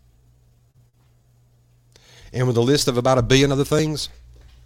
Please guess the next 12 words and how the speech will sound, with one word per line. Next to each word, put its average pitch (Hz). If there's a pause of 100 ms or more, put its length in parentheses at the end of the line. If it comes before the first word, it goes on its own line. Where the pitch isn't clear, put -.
(440)
let's 127
throw 120
Afghanistan 101
in 78
that 80
pile. - (2250)
And 104
the 101
death 120 (800)
of 104 (1900)
military 135
personnel 120